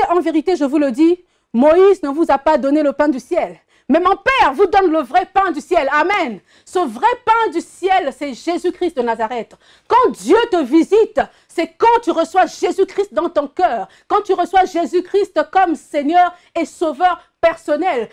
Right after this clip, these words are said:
C'est là qu'il te visite. C'est là où il te donne le pain. Nous allons encore lire dans un Samuel deux, vingt et un. Il est écrit ceci. « Lorsque le, l'Éternel eut visité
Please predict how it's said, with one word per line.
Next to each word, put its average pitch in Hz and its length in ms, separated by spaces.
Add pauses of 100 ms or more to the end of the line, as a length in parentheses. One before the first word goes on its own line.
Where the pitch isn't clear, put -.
C'est 349 220
là 370 160 (120)
qu'il 339 140
te 330 60
visite. 294 480 (160)
C'est 311 160
là 339 180
où 427 140
il - 60
te 320 120
donne 320 420
le 277 120
pain. 226 360 (280)
Nous 320 120
allons 403 180
encore 415 260
lire 427 100
dans 320 120
un 403 260
Samuel 339 340
deux, 320 140
vingt 269 240
et 285 100
un. 277 140 (300)
Il 285 100
est 359 120
écrit 403 260
ceci. « 320 380 (840)
Lorsque 392 460
le, 392 180 (180)
l'Éternel 339 540
eut 359 200
visité 302 640